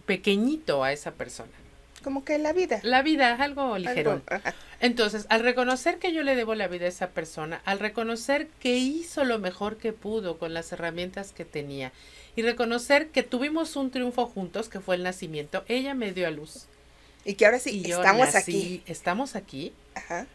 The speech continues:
Speaker 1: Entonces, ya es una, ya es una ganancia. Y yo puedo pedir sus dones, aunque no esté ella físicamente, aunque ella haya trascendido. Yo puedo conectar, decirle, "Mamá, pues ya me trajiste aquí,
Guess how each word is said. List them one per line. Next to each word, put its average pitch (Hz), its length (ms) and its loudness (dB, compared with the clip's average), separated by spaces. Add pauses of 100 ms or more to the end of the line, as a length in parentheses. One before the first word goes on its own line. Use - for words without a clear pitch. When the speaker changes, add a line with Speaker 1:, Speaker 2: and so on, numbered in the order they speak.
(120)
Speaker 1:
Entonces, 269 560 -2
ya 285 320 4
es 320 140 -4
una, 277 240 -2
ya 247 160 2
es 254 120 -6
una 269 200 -2
ganancia. 180 560 -2
Y 240 80 -4
yo 302 180 -2
puedo 311 280 -2
pedir 214 280 0
sus 220 260 -8
dones, 185 460 -4
aunque 180 320 -2
no 170 100 -4
esté 170 300 -2
ella 160 240 -4
físicamente, 156 1000 -8
aunque 165 320 -6
ella 147 140 -4
haya 147 180 -2
trascendido. 147 640 -6 (380)
Yo 247 140 -2
puedo 262 240 2
conectar, 208 360 -4
decirle, 220 340 -2
"Mamá, 240 400 -4
pues 285 120 -10
ya 262 100 -2
me 269 120 -6
trajiste 233 500 -8
aquí, 220 360 -8